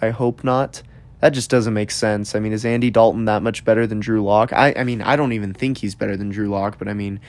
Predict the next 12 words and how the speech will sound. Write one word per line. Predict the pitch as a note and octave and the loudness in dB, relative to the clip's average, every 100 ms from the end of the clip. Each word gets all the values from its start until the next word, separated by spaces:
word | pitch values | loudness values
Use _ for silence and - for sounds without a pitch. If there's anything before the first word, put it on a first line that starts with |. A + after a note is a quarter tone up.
| - - - | -20 -18 -6
a | F#2+ | 0
lot | A2+ | 0
of | A2+ | 0
people | A#2+ G2 G#2+ | -4 -4 -4
hate | G2 - | -4 -4
Drew | G#2+ G2 | -4 -2
Lock. | F#2+ F#2+ F#2+ - - - - - - | 0 -2 -6 -14 -20 -20 -20 -20 -10
That's | F#3+ B3 D#3+ | -4 -4 0
one | D3+ | 0
of | F3+ | 0
the | D#3 | -2
things. | C#3+ D#3 C3 F#2 | -2 -2 -2 -6